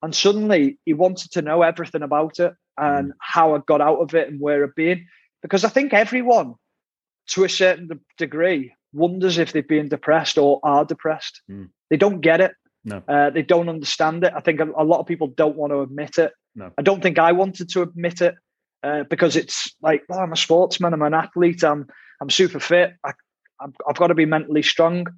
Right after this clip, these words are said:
Speaker 1: Um, but it was interesting just to get that response off him was, "Fucking hell, that's great.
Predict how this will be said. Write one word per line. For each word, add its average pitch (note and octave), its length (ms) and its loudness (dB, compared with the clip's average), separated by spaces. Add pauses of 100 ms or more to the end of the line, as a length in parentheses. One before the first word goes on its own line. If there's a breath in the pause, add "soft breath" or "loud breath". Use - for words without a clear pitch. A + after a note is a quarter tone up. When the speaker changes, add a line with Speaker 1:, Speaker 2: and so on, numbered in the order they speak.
(360 soft breath)
Speaker 1:
Um, D3+ 380 2
but F3 100 0
it F3 60 -2
was E3 140 0
interesting G3 600 0
just D#3+ 240 -4
to D#3+ 60 -8
get D#3+ 180 0
that D3+ 140 -4
response D#3+ 480 -4
off - 180 -2
him D#3 280 0
was, C#3 460 0 (120)
"Fucking - 220 -10
hell, F3 160 2
that's - 160 -4
great. D3 380 2